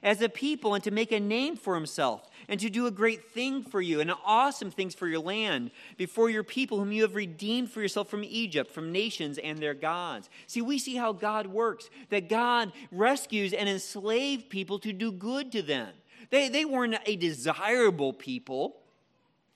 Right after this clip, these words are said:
but God did this for his glory. Or Luke four, verse eighteen, when,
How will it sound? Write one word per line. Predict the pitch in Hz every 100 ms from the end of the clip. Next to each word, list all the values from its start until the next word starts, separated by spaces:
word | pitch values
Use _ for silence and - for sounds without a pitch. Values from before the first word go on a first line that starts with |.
| -
but | 190
God | 226 226 226 190
did | 214
this | 202 202
for | 180 175
his | 180
glory. | 165 185 202 240 208 - - _ - -
Or | 208 208 185 -
Luke | 190 240 247
four, | - - 247 247
verse | 208 208
eighteen, | 208 220 214 233 247 202
when, | 185